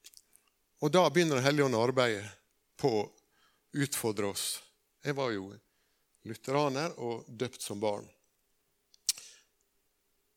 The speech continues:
Så sa jeg til Jesus, «Ok, da tar jeg sjansen,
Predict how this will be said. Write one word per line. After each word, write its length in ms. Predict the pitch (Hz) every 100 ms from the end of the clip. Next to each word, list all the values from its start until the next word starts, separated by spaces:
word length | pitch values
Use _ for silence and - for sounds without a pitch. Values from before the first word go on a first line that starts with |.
| _ _ _ _ _ _ - - _ _ _ -
Så 180 | - -
sa 220 | - 170
jeg 100 | 131
til 160 | 147 139
Jesus, 480 | 135 - 113 - - -
«Ok, 220 | 180 - 147 95 - _ - - - - _ _ _ _ _ _ _ _ _ _ _ _ _ _ - 151
da 100 | 160
tar 300 | - 190 151
jeg 80 | 131
sjansen, 460 | 160 151 - 156